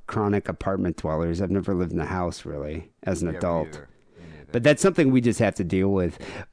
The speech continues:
Speaker 1: My neighbors now, I don't, it's not an issue. Oh, actually, you know, I take that back. I live next door to a, a building with studio apartments. You hear people fucking in there a lot.
Speaker 2: Yeah, and there's a lot of dogs. It sounds like a kennel sometimes.
Speaker 1: Yeah.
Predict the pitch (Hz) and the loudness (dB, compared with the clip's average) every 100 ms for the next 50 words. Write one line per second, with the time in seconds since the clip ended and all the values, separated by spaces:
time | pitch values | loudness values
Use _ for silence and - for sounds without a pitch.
0 | - 185 233 262 233 175 107 113 113 104 | -2 2 4 4 6 4 6 4 4 4
1 | 98 98 101 - 104 117 104 92 90 90 | 4 4 0 0 0 2 2 2 2 0
2 | - 87 - 214 247 240 - 175 139 123 | 0 0 0 0 0 -2 -2 2 4 4
3 | 120 135 123 123 120 107 92 - - - | 2 0 -2 -2 0 0 -2 -8 -18 -18
4 | - - - 156 190 165 151 156 143 127 | -20 -12 2 2 4 2 2 2 4 4
5 | 107 90 - - 98 - 131 123 123 113 | 4 0 -4 -2 -2 0 0 4 4 4
6 | 101 87 - - 123 117 101 101 113 98 | 2 -2 -6 0 2 4 2 0 0 0
7 | 85 127 127 170 143 - 123 107 87 107 | -2 -2 0 -2 -2 -4 -2 -2 -2 -2
8 | 90 90 82 85 87 78 71 71 - - | 0 0 0 0 0 -2 -2 -4 -6 -10
9 | - _ _ _ 170 208 196 165 160 139 | -16 _ _ _ -2 4 6 4 -2 -6
10 | 135 147 170 147 - 131 131 104 73 85 | -6 -2 -2 -2 0 4 4 4 -2 -8
11 | 87 120 107 87 76 - 127 120 90 73 | -12 -10 -10 -12 -16 -14 -12 -10 -10 -14
12 | 87 71 78 127 123 104 80 | -20 -14 0 4 4 4 2